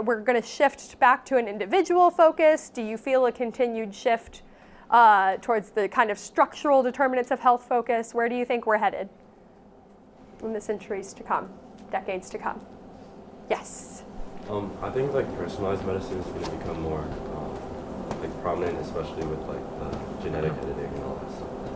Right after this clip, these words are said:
Speaker 1: Yes, absolutely, in the best way, right? 'Cause so, um, personalized medicine, um,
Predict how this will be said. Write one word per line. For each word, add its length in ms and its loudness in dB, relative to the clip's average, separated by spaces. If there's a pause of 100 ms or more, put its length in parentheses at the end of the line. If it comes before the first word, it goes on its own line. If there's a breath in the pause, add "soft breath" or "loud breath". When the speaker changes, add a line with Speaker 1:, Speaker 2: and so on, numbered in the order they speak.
(220)
Speaker 1:
Yes, 500 6
absolutely, 720 4
in 160 2
the 100 4
best 600 2
way, 400 6
right? 320 4
'Cause 160 -10
so, 240 6 (340 loud breath)
um, 680 6 (840)
personalized 720 8
medicine, 880 4
um, 640 6